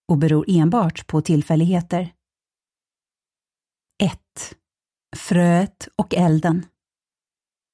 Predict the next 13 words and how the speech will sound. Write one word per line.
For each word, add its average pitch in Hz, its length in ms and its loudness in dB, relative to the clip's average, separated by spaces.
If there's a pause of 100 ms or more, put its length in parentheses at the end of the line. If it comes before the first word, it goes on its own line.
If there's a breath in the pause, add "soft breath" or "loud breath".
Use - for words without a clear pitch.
(800)
Kan 240 200 2
hända 208 420 4
är 165 180 2
det 156 100 0
största - 460 -2
privilegiet 170 800 2
med 190 140 2
att 180 100 -6
vara 240 260 2
människa 170 640 2
den 196 200 0
fullständiga 165 1000 0
oförmågan 165 1000 0